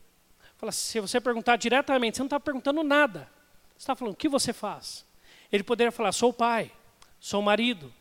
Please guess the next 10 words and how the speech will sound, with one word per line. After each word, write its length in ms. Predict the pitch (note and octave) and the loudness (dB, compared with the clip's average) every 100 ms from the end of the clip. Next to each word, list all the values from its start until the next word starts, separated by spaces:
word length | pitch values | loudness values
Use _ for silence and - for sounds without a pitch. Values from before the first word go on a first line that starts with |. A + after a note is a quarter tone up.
| - - | -20 -14
sou 220 | - G#3+ | -4 -2
servo 360 | - A3 A3+ G#3+ | 2 4 4 0
de 120 | G#3 | -2
Deus, 600 | G#3 A3+ G#3 C#3 - - _ _ _ _ | 2 2 0 -6 -12 -14 _ _ _ _
eu 100 | E3 | -6
faço 300 | - G#3+ A#3 | -2 -2 -2
um 40 | |
monte 360 | G#3+ G#3 B3+ - | 0 2 2 0
de 100 | A#3 | -6
coisa." 380 | A#3 A#3 G3 | -2 -2 -2